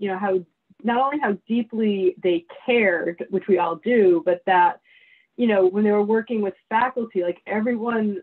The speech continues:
was experiencing such trauma, and we were taking on that trauma of the faculty that we were working with, of the students, you know, who we wanted to,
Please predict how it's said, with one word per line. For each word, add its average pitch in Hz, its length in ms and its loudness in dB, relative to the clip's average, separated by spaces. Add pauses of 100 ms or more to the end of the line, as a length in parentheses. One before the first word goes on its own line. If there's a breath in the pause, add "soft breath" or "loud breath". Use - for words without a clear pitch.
was 196 160 -4
experiencing 190 760 0 (120)
such 185 200 -2 (300)
trauma, 190 440 2 (180)
and 185 80 -8
we 196 100 0
were 190 220 0
taking 196 320 -8
on 185 300 -4
that 185 180 -4
trauma 180 440 -4
of 180 180 -8
the 170 180 -14
faculty 202 500 -2
that 196 140 -2
we 196 100 -2
were 190 100 0
working 185 420 -2
with, 180 320 0 (580 soft breath)
of 180 360 2
the 180 120 -6 (120)
students, 226 500 0 (200)
you 208 140 -4
know, 185 100 -2
who 202 140 -4
we 196 160 -2
wanted 185 400 -2
to, 175 500 0